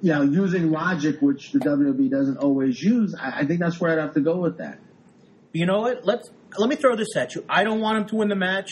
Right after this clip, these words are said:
Speaker 2: 'cause I think he's, you know, I think you know where I'm going. He's a stale character. I think it's time for a change, turn heel, whatever. But if you're gonna really have,
Speaker 1: Ah.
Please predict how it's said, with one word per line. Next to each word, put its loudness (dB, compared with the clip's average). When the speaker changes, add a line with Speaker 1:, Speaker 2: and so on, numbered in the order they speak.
Speaker 2:
'cause -2
I 2
think -4
he's, -4
you 0
know, 2
I 0
think -2
you -2
know 2
where 0
I'm -6
going. 0
He's -10
a -12
stale 2
character. -2
I -2
think -2
it's -14
time 0
for -4
a -4
change, -4
turn -2
heel, -2
whatever. -2
But 2
if -4
you're 2
gonna 0
really 0
have, 0
Speaker 1:
Ah. -2